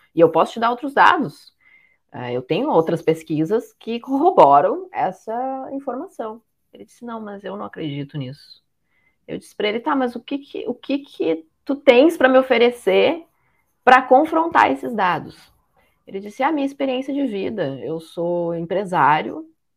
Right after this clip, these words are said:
e eu converso com empresários e a gente nunca deixou de contratar mulheres negras, nem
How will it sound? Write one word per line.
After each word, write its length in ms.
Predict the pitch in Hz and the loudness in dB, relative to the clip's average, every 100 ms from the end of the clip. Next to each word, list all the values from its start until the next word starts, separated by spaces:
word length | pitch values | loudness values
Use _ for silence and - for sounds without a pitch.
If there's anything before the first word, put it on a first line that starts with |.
| _ _ | _ _
e 880 | 170 165 165 165 165 160 160 160 190 _ _ | -10 -8 -8 -8 -8 -8 -10 -12 -18 _ _
eu 120 | 170 | -6
converso 400 | 180 233 294 220 | -2 0 2 2
com 80 | - | -2
empresários 640 | 285 240 180 147 - 202 175 | -6 -4 -2 0 0 -2 -4
e 40 | |
a 60 | 170 | -4
gente 260 | 208 262 | -6 -6
nunca 280 | 240 277 415 | -4 -4 -2
deixou 480 | 294 208 - 175 240 | -2 -2 0 2 2
de 160 | 165 | -2
contratar 480 | - 156 151 135 151 | -6 -6 -6 0 0
mulheres 280 | 185 170 156 | 0 -4 -4
negras, 400 | 151 160 196 180 | -6 -4 -4 -4
nem 200 | 160 208 | -4 -4